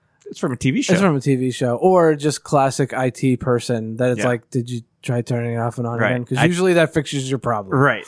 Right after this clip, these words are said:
Speaker 1: exactly.
Speaker 2: <laughs>
Speaker 1: That, so that's a lighthearted one. I know it from the I T crowd. Great British comedy from the, uh, early-ish two thousands. Check it out.
Speaker 2: Ah, according to Google,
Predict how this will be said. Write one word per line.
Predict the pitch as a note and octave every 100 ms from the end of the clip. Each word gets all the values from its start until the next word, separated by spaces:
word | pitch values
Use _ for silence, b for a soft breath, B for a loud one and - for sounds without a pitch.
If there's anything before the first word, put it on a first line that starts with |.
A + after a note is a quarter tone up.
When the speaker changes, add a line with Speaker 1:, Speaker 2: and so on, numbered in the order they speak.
| -
Speaker 1:
exactly. | B2+ A#2+ C3+ B2 - F#2+
Speaker 2:
<laughs> | F#2+
Speaker 1:
That, | B2 C#3
so | C3
that's | A#2+ C#3+ -
a | B2+ A2
lighthearted | A2+ A#2 A#2 A#2+ A2
one. | G#2 G#2 G#2 G2+ B B B -
I | C#3+
know | C#3 A#2
it | E2+
from | A2+
the | G2+
I | F#2
T | F2+ A2+ G2+
crowd. | - F2 E2+ -
Great | - G#2+ A#2+ A#2+ - _ _ _ _
British | - A2+ G#2 -
comedy | - G#2+ G2 G2 G2
from | F#2+ G2 F#2
the, | F#2 F2+
uh, | F2+ F2+ F2 _ _ _ _ _ _ _ _
early-ish | G#2 G2+ G2+ G2 - -
two | G#2+
thousands. | G2 G2 F#2 F2+ F2+ -
Check | - F3+ -
it | F#2+
out. | E2 D2 -
Speaker 2:
Ah, | C#3 G3 A#3 C3
according | - F#3 D4+ D4
to | G3+
Google, | D3+ A3+ G3 D#2+ D2+